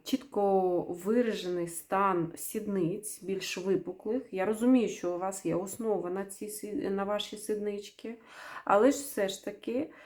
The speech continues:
ви можете зробити, а, ось це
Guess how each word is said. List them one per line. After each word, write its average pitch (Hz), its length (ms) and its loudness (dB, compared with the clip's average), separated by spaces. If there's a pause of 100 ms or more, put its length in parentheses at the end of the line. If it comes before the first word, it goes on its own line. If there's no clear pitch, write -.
(140)
ви 226 260 6
можете 214 720 0
зробити, 196 800 -2 (220)
а, 175 200 -2
ось - 340 -2
це 190 420 -2